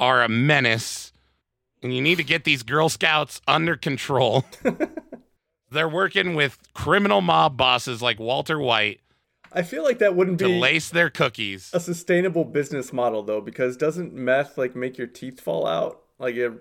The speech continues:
Speaker 2: makes your teeth rot and fall out, right? So
Speaker 1: Yeah, it a hundred percent can. It's meth mouth, yeah.
Speaker 2: So, like, having meth in the cookies, I think, would be, like, not a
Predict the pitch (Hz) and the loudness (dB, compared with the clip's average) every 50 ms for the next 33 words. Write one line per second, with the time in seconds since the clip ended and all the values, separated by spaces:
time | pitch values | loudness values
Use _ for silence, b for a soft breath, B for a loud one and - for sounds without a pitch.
0 | _ _ - 147 143 156 160 - - - - 175 160 156 - 123 131 139 113 123 | _ _ -12 -8 -8 -8 -8 -10 -14 -12 -10 -10 -10 -6 -2 -2 -2 -2 -2 -6
1 | - - 127 120 117 131 127 113 - - 113 113 117 131 - - - 156 135 123 | -4 -2 -2 0 0 0 0 -2 -4 -6 -6 -6 -6 -8 -8 -6 0 4 4 4
2 | 117 113 107 107 104 107 104 117 110 104 98 101 95 - 104 101 95 - 110 104 | 6 4 2 2 2 0 0 -2 -4 -6 -6 -10 -12 -10 -12 -12 -10 -10 -8 -8
3 | 101 98 101 95 _ _ _ _ - 110 104 107 104 - - 107 101 98 101 101 | -8 -8 -10 -12 _ _ _ _ -12 -6 -2 -2 -2 -2 -2 -4 -2 -2 -2 -6
4 | - 104 101 98 98 98 - - 160 147 139 135 131 127 123 - - _ - 143 | -8 -8 -6 -6 -6 -6 -4 -2 0 0 0 0 -2 -6 -6 -8 -12 _ -6 -4
5 | 143 143 143 - - _ _ _ _ _ _ - 131 160 165 165 165 175 147 131 | -4 -4 -6 -12 -20 _ _ _ _ _ _ -8 -2 0 0 2 2 0 -2 2
6 | 143 156 151 160 - - 160 156 147 143 143 - - 185 180 - 143 135 135 131 | 2 2 2 2 -2 -10 -6 -4 -4 -4 -4 -2 -2 -4 -2 -2 -6 -6 -2 0
7 | 147 127 - - - 202 185 170 - 147 170 - - 170 160 170 170 156 139 - | 0 -2 -2 -2 -2 -2 -2 -2 -4 -8 -10 -8 -6 -4 -4 0 0 0 -2 -2
8 | - - - - - 139 139 170 160 - - - 156 151 - | -12 -20 -16 -10 -8 -4 -4 -4 -4 -4 -6 -6 -6 -6 -6